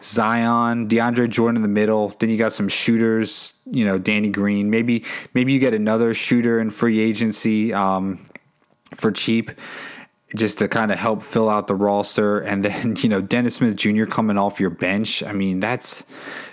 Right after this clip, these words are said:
that's some firepower. Plus, Mitchell Robinson's really turning into a good rim protector, defending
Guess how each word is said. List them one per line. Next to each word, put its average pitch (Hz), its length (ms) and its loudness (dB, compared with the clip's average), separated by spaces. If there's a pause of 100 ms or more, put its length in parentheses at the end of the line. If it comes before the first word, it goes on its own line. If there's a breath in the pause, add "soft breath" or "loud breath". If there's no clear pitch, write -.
(140 loud breath)
that's 127 180 0
some 107 160 0
firepower. 98 680 0
Plus, 110 360 -2
Mitchell 117 280 0
Robinson's 104 480 0
really 104 260 2
turning 101 280 0
into 98 200 -2
a 95 60 2
good 95 200 0
rim 98 200 0
protector, 92 500 -2
defending 98 640 -2